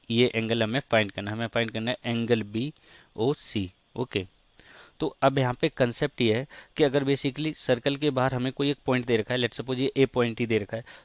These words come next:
तो इस पॉइंट से सर्कल पे मैं जो टेंजेंट ड्रॉ करूँगा, इन दोनों टेंजेंट की लेंथ क्या होगी, सेम होगी। ठीक है, तो यहाँ पे एबी की लेंथ इक्वल होगी basically एसी के। तो यहाँ पे कॉन्सेप्ट ये है, tangents, tangents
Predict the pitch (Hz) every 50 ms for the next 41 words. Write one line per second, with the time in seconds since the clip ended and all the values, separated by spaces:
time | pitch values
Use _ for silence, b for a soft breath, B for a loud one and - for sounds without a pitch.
0 | B - 160 - - 170 156 - - - 131 120 110 - - 160 - - 131 113
1 | - 143 139 - - 160 156 156 156 135 139 151 - _ _ _ - - 127 120
2 | 117 113 127 143 165 147 - 127 123 113 - - 113 107 104 107 123 127 - -
3 | 135 131 123 127 123 123 139 147 - - 127 120 117 117 127 123 120 - - 147
4 | 127 117 120 120 120 - - 135 123 117 117 139 156 - - - 143 135 120 107
5 | 95 92 98 98 - 147 139 - 110 98 - - 151 - _ - 127 120 117 120
6 | - - 151 - - _ _ - 123 120 117 110 113 131 156 180 - _ _ _
7 | _ _ _ _ _ _ _ - b b b b b _ - - 143 135 123 117
8 | 120 123 135 131 - 135 113 _ - 139 127 117 117 113 117 127 123 123 113 -
9 | - 113 120 131 147 - _ _ - 131 120 - - - 104 98 - - 110 -
10 | _ _ - - 120 117 113 110 151 143 - - 117 110 - - 123 113 _ -
11 | 123 113 113 107 110 139 156 B B B B B B B _ - 123 117 113 113
12 | 107 120 120 123 135 - - - - _ _ _ _ _ _ _ _ _ _ _
13 | _ _ _ _ _ _ _ _ _ _ _ _ _ _ _ _ _ b b b
14 | b b b b b _ _ _ - 113 113 113 110 107 110 113 113 123 127 -
15 | - -